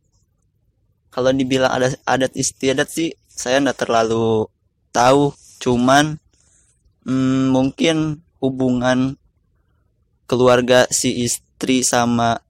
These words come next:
keluarganya itu betul-betul erat, jadi si keluarga itu nggak mau jauh-jauh sama anaknya itu.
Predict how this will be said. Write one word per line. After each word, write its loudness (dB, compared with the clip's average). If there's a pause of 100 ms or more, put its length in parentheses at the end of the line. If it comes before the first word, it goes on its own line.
(140)
keluarganya 2
itu -2 (240)
betul-betul 0
erat, 0
jadi -2 (480)
si -8
keluarga 0
itu -2
nggak 4
mau 0 (460)
jauh-jauh 4
sama 0 (320)
anaknya -2
itu. -8